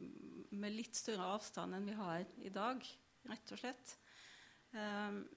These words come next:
og det handler jo om et par som mister et barn, og, og, og hvordan sorgen på en måte strekkes og utvikles og går sine egne veier og blir ganske irrasjonell også etter hvert. Eh,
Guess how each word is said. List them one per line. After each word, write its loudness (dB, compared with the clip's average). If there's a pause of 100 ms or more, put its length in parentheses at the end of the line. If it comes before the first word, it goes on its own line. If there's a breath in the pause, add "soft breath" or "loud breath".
(360)
og 2
det 6
handler 4
jo 4
om 2
et -4
par 4
som -2
mister -2
et -8
barn, 4 (160)
og, -4
og, -6 (360 loud breath)
og -4
hvordan -2
sorgen 2
på -2
en -2
måte -2
strekkes -6
og -2
utvikles -2
og -2
går 2
sine 0
egne 2
veier 4
og 2 (140)
blir 0
ganske -2
irrasjonell 0
også -4 (140)
etter -2
hvert. -4 (760 loud breath)
Eh, -2